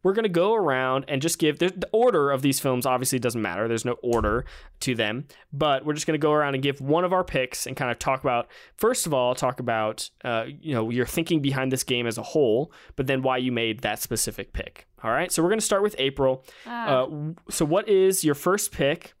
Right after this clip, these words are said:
Speaker 1: and, uh, and kind of how were you thinking about this whole game?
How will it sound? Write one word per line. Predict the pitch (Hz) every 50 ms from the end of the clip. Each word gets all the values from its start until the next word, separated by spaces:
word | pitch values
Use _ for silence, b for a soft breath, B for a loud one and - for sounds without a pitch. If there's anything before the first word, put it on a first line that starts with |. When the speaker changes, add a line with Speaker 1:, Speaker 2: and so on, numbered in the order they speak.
| b b b b b b b _ -
Speaker 1:
and, | 143 135 135 135 135 135 131 131 131 135 135 - - -
uh, | 151 131 123 120 120 123 127 -
and | 147 127 123 -
kind | 160 147 135
of | 131 135
how | 135 - 156 147
were | 151 147
you | 143 135
thinking | - 143 123 - 131 110
about | 110 113 -
this | - -
whole | - 107
game? | 98 85 65 - -